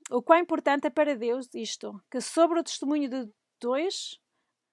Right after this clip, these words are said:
de duas, o assunto fica confirmado. E assim, nas suas palavras, quando Deus reitera um assunto mais de uma vez,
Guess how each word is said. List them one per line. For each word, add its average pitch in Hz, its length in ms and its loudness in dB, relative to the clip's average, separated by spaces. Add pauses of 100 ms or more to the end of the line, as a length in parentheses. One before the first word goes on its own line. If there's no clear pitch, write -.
(140)
de 254 80 -6
duas, 294 380 -2
o 269 60 -4
assunto 320 400 -4
fica 370 280 -2
confirmado. 226 640 -4 (120)
E 269 120 -4
assim, 320 320 2
nas 302 220 -4
suas 392 180 -2
palavras, 269 500 0
quando 254 300 -2
Deus 370 340 0
reitera 285 800 4
um 254 140 -4
assunto 269 460 -4
mais 277 320 0
de 359 100 -6
uma 339 140 -2
vez, 233 420 -10